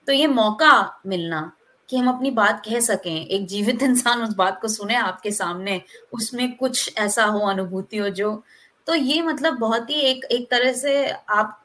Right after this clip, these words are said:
कह सकते हैं कि मैजिकल चीज़ है, लेकिन ऐसा होना चाहिए। और इस, इसको अगर हमने, अ, छोड़ दिया तो हमारा ही एक तरह से लॉस होगा, क्योंकि, अ, क्लासिकल आर्ट्स या थिएटर आर्ट्स, कोई भी चीज़ जो लाइव होती है,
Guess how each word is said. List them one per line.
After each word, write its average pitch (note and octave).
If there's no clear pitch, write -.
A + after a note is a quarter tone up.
कह A#3
सकते A#3+
हैं C4
कि C#4+
मैजिकल A3
चीज़ F#3
है, F#3
लेकिन C4
ऐसा B3+
होना C#4+
चाहिए। F3
और G#3+
इस, -
इसको C#4+
अगर B3+
हमने, B3
अ, F3
छोड़ A3+
दिया F#3+
तो G#3+
हमारा F#3
ही F#3
एक F3+
तरह E3
से E3
लॉस D#3+
होगा, D#3+
क्योंकि, E3
अ, F#3+
क्लासिकल F3
आर्ट्स D#3
या E3
थिएटर F3
आर्ट्स, D#3
कोई D4
भी D4
चीज़ B3
जो A#3+
लाइव F#3+
होती C#3+
है, C#3+